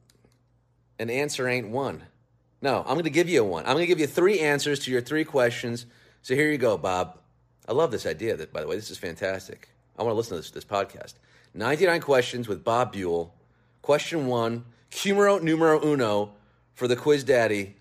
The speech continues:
Scott Rogowski, is, have you ever punched someone in the face? And I had to think about it for a little bit, but I think I have to say, yes, I did. I'm gonna argue that <laughs> it was somewhat unintentional,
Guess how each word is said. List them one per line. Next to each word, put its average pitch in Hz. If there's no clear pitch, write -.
Scott 120
Rogowski, 107
is, 95
have 127
you 139
ever 175
punched 165
someone 151
in 123
the 110
face? -
And 131
I 131
had 160
to 190
think 185
about 113
it 104
for 107
a 107
little 104
bit, 107
but 123
I -
think 165
I 131
have 147
to 131
say, 135
yes, 143
I 131
did. 135
I'm 143
gonna 147
argue 170
that 156
<laughs> -
it 202
was 165
somewhat 175
unintentional, 160